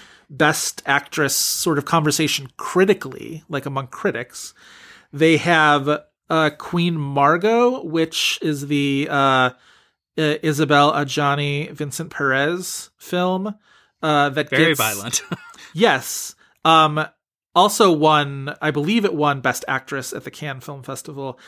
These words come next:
Speaker 1: that
Speaker 2: Mm-hmm.
Speaker 1: year, and it got a costume nomination.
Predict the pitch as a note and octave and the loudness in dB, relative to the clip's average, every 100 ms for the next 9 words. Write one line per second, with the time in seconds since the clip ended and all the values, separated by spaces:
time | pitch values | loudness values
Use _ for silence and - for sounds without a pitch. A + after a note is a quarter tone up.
0 | - _ D3 D3 D3 D3 D3 D#3 E3 F3 | -20 _ -4 -2 0 2 2 0 -4 0
1 | E3+ D#3+ - D#3+ D#3 D3+ D3 D3 C#3 _ | 2 2 2 0 2 2 0 -2 -6 _
2 | _ _ _ _ _ _ - A3+ G#3+ F3 | _ _ _ _ _ _ 2 2 2 -4
3 | D3 C3 A2+ A#2+ D2+ - - - D3 | -4 -4 -4 -6 -12 -12 -12 -18 -20